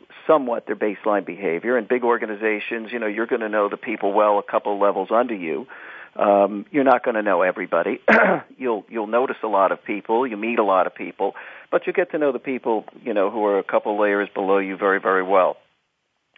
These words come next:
And, um, you can build that, uh, sixth sense. You can begin to drive remote worker engagement, which is very important as a leader who has remote workers, because you can begin to pay attention with them, build that relationship.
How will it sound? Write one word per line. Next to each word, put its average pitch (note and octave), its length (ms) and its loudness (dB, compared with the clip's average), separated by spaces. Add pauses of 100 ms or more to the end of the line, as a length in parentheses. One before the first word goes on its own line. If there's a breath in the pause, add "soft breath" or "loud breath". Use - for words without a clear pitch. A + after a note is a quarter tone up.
(120)
And, A2 480 2
um, G#2+ 440 2 (500 loud breath)
you E3 200 -6
can G#3+ 300 -2
build A2+ 300 0
that, F#2+ 300 0 (180)
uh, F2 160 -2 (140)
sixth - 240 -4
sense. C2+ 260 -4 (140)
You B2 140 -6
can F3+ 440 0
begin A#2+ 320 -4
to B2 120 -8
drive G#2 480 2
remote G2+ 320 0
worker G#2 360 0
engagement, G2+ 800 -4 (400 loud breath)
which A#2+ 180 -2
is G#2 100 -6
very A2 260 4
important G#2 420 -2
as G2+ 80 -6
a A2 40 -4
leader G#2 360 -2
who G#2 80 -2
has G2 180 0
remote G2+ 300 -2
workers, F#2+ 480 -2
because G#2+ 340 -4
you A2+ 100 -8
can A#2 120 -6
begin A#2+ 260 -4
to A2 60 -6
pay B2 260 -4
attention A#2 480 -6
with A#2 120 -4
them, G#2+ 120 -8
build A2+ 200 -2
that G#2 120 0
relationship. A2 760 -2